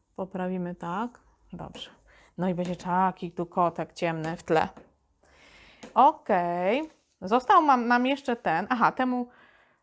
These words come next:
y, to jest od różo-, to jest od żółtego jeszcze. Ha, tutaj się... Tu jeszcze nóżkę mamy tego. Przecież on ma tu nóżkę i przykrywa tego kotka. Wszystko wam zaraz pokażę.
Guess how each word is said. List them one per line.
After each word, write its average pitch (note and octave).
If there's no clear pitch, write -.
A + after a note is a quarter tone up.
y, G3
to C4
jest A#3
od G#3+
różo-, A3
to A#3
jest G#3+
od G3
żółtego G3+
jeszcze. F#3
Ha, A#3
tutaj F#3
się... F#3
Tu A#3
jeszcze G3+
nóżkę B3
mamy E3+
tego. E3+
Przecież G3+
on G3
ma F#3+
tu G3
nóżkę G#3
i F#3+
przykrywa G3
tego F3+
kotka. F#3
Wszystko A#3+
wam F#3
zaraz G3+
pokażę. F3